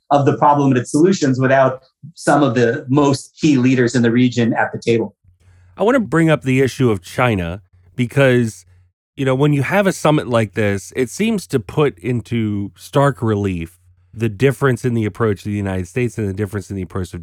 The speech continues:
Speaker 2: approach of China. 'Cause you have China coming in to a lot of these countries with real hard offers in hand of saying that we will build, we will bring infrastructure, we will do this and that, and it's an economic benefit,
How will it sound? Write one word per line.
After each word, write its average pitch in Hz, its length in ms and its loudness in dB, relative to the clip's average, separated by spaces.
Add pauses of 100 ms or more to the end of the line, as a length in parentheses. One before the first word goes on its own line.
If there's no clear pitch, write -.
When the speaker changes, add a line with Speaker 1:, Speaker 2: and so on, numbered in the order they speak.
(120)
Speaker 2:
approach 98 420 -6
of 85 140 -10
China. 85 400 -6
'Cause 113 200 -8
you 139 100 0
have 139 120 0
China 170 400 0
coming 143 340 2
in 117 360 0 (420)
to 131 180 2
a 123 40 4
lot 110 280 4
of 170 60 2
these 139 240 0
countries 107 500 -4 (220)
with 123 200 -2
real 160 400 0
hard 143 380 2
offers 110 460 0
in 92 160 -4
hand 80 480 -8 (160)
of 98 220 -4
saying 104 340 0
that 92 140 -4
we 131 160 2
will 120 180 2
build, 92 560 0
we 104 220 -2
will 113 340 -2 (300)
bring 135 320 4
infrastructure, 104 800 -2
we 107 140 -4
will 104 160 -4
do 117 160 0
this 123 260 0
and 104 160 -6
that, 104 240 -2
and 98 140 -4
it's 98 160 -6
an 107 100 -6
economic 104 580 -4
benefit, 107 520 -4